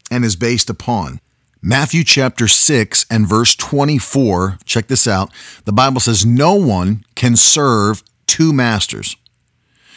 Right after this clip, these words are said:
for you will hate one and love the other.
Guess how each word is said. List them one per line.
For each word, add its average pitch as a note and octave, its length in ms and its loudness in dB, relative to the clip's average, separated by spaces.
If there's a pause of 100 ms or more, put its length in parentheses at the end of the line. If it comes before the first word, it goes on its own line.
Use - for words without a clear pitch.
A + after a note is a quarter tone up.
(160)
for - 160 0
you C#3+ 180 2
will B2 200 2
hate D3+ 500 -2
one B2+ 560 0 (580)
and A#2+ 180 2
love A2 320 2
the G#2+ 140 2
other. E2 300 -2